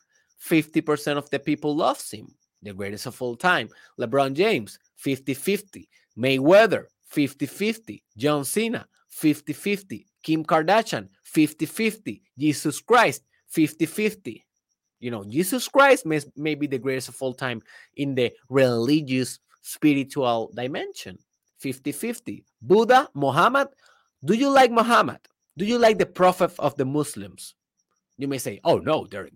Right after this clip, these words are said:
no, those, those, those Muslims, no, no, no. They are terrorists." They're, you may, you may be that stereotype, you know. Uh, you may be, and that is a very sad thing.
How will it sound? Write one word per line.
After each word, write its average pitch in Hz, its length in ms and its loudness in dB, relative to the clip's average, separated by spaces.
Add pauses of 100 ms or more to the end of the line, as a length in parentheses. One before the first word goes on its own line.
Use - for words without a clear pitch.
(120)
no, 113 260 -12 (460)
those, 117 300 -10 (100)
those, 110 240 -12 (320)
those - 180 -16
Muslims, 196 480 0
no, 90 80 -10
no, - 180 -20
no. 120 140 -14 (540)
They 110 80 -6
are 92 80 -8
terrorists." 202 600 2
They're, 110 300 -12
you 156 140 -6
may, 240 240 -4
you 160 180 -4
may 196 120 2
be 180 340 -4
that 113 240 -8
stereotype, 113 760 -4
you 104 120 -10
know. 107 260 -10 (480)
Uh, 101 320 -2
you 131 140 -6
may 170 120 -2
be, 349 300 -4 (140)
and 104 140 -10
that 123 120 0
is 135 80 -10
a 123 80 -2
very 120 220 0
sad - 340 -4
thing. 117 280 -6